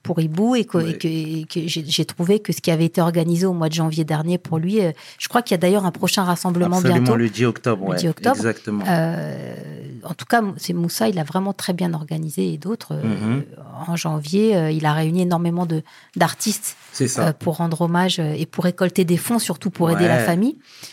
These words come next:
Speaker 1: Euh, je l'ai félicité d'ailleurs parce que j'ai trouvé que c'était, euh, extrêmement bien organisé. Il n'y a
Speaker 2: Mhm.
Speaker 1: pas eu de, voilà, il n'y a pas eu de problème, il n'y a pas eu d'émeute, il n'y a pas eu de
Speaker 2: Exact.
Speaker 1: C'était,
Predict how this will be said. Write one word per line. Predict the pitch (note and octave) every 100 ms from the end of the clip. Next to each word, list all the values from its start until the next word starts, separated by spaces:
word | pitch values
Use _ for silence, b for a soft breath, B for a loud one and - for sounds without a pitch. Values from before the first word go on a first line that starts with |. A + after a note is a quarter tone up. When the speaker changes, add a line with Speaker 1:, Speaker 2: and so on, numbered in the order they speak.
| B B
Speaker 1:
Euh, | F3+ D#3 D3 D3 D3+ C#3 A#2 F2+ C3
je | -
l'ai | E3+
félicité | - F3 E3+ F#3 F#3
d'ailleurs | D3+ D#3 A#3+
parce | - D#3+
que | E3
j'ai | D#3+
trouvé | - D#3+ G#3
que |
c'était, | - D#3 - G#3 B3 b b b _ -
euh, | E3 D3 D3 -
extrêmement | A3+ A3+ - G3 F3+ E3
bien | D#3+ - - A#3+
organisé. | G#3+ F3+ E3 D#3 D#3 D#3+ F#3 G#3
Il |
n'y | A3+
a | G#3
Speaker 2:
Mhm. |
Speaker 1:
pas | - F3+
eu | F#3+
de, | E3+ E3 D#3
voilà, | D3+ C#3+
il |
n'y | -
a | _
pas | D#3+
eu |
de | D#3+ -
problème, | - D#3 D#3+ F3+
il |
n'y | E3
a |
pas | - D#3+
eu | D#3+
d'émeute, | D3+ D3+ D#3+ F3
il | D#3+
n'y |
a |
pas | - D#3
eu | E3
de | D#3
Speaker 2:
Exact. | D#3+ D#3 G2+ F2+ - B B B
Speaker 1:
C'était, | - F3 - E3